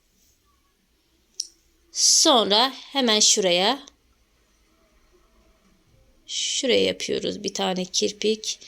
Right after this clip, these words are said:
yani zürafa. Şu şekil.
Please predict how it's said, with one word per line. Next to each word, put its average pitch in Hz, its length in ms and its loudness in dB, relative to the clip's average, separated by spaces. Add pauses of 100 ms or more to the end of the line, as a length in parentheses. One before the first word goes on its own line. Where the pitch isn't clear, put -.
(220)
yani 185 220 -4
zürafa. 190 920 0 (1800)
Şu - 160 -2
şekil. 247 420 2